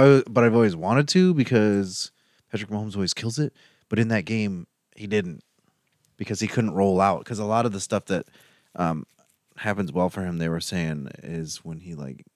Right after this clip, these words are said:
has the ability to, like, roll out of the pocket and make plays happen.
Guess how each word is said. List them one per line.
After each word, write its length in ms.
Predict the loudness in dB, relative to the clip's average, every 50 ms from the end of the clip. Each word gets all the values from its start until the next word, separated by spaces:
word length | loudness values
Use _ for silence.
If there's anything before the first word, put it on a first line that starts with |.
| _ _ _ _
has 200 | -16 -16 -14 -12 -10
the 100 | -8 -8
ability 360 | -6 -6 -6 -6 -6 -6 -8
to, 80 | -8 -10
like, 120 | -12 -10
roll 260 | -8 -6 -4 -2 -2 -2
out 100 | -4 -6
of 60 | -8
the 80 | -10
pocket 400 | -12 -16 -18 -18 -16 -16 -16 -16
and 80 | -14 -14
make 160 | -14 -14 -12
plays 300 | -10 -10 -10 -8 -10 -10
happen. 420 | -14 -16 -18 -18 -18 -20 -20 -20